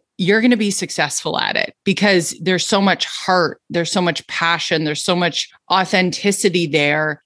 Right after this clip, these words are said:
that all those things combined really do make you unstoppable. It's just about finding that sweet spot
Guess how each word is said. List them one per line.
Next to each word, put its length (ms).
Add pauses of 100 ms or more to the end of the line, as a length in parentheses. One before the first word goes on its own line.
(120)
that 520 (200)
all 260
those 280
things 280
combined 760
really 420
do 260
make 300
you 120
unstoppable. 880
It's 200
just 420
about 300
finding 540
that 240
sweet 440
spot 520